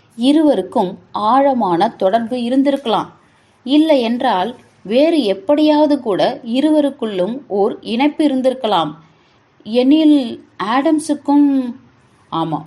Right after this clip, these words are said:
ஆமா, இக்கொலையில கர்லோட்டா ஆடம்ஸ் உடன்பட்டிருக்க வேணும் என்னும் சாத்தியக்கூறு வழக்கின் ஆரம்பம் நொடி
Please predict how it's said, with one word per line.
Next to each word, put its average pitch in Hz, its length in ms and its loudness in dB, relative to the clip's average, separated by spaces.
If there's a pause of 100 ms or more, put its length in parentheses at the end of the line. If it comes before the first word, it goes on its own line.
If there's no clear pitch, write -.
(1300)
ஆமா, 185 260 -2 (680)
இக்கொலையில 190 680 -2 (560)
கர்லோட்டா 214 640 -4
ஆடம்ஸ் 160 420 -4 (100)
உடன்பட்டிருக்க 175 920 -4
வேணும் 208 400 -2 (100)
என்னும் 165 380 -4
சாத்தியக்கூறு 185 1000 -6 (480)
வழக்கின் 185 640 -4 (320)
ஆரம்பம் 240 600 -2
நொடி 185 340 0